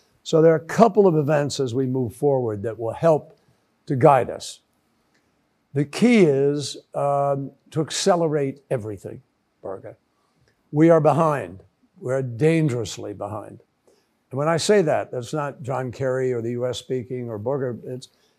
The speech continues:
it's the scientists. I mean, this entire challenge is defined by arithmetic and physics. We know the numbers, we know what's happening,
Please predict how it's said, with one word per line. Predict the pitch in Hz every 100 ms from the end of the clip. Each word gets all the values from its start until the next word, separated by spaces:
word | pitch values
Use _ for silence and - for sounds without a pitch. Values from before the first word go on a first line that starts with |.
| _ _ -
it's | 170
the | 160
scientists. | 147 190 196 147 90 - - - - 127
I |
mean, | 135 135 131 - -
this | 135 151 180 - - _ -
entire | 135 - 170 185 170 160 - _ _ _ _ _ -
challenge | 160 160 135 95 120 - _ _ _ _ _ _ _ _
is | 135 120
defined | 139 127 147 147 147 143
by | 131 127
arithmetic | 127 151 - 143 151 156 - _ _ _ _
and | 123 120
physics. | 143 107 - - - - _ _ _ _ _ _ _ -
We | 131
know | 156
the | 160
numbers, | 165 165 165 170 156 -
we | 101 120
know | 151
what's | 151 -
happening, | 156 151 156 151 156